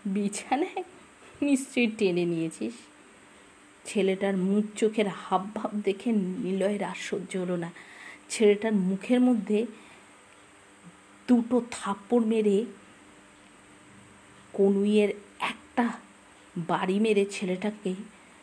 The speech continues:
ধরাশায়ী করে ফেলল। ড্রয়ারের মধ্যে থেকে একটা সূঁচ আর একটা ফাঁকা সিরিঞ্জ বার করে দুটোকে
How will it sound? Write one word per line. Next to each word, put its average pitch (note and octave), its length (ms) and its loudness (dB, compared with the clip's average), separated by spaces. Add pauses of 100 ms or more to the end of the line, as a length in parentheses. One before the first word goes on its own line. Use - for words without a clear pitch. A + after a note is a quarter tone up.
(140)
ধরাশায়ী F3 680 0
করে D#3 160 0
ফেলল। C3 420 -12 (1120)
ড্রয়ারের F#3+ 500 4
মধ্যে G3+ 540 2
থেকে G3 360 -2 (840)
একটা F#3+ 280 -6
সূঁচ - 600 0 (400)
আর G#3 80 -6
একটা G#3+ 200 -4
ফাঁকা G3 480 -4
সিরিঞ্জ F3+ 600 0
বার F3 220 -4
করে F3 240 -4 (580)
দুটোকে G3 500 0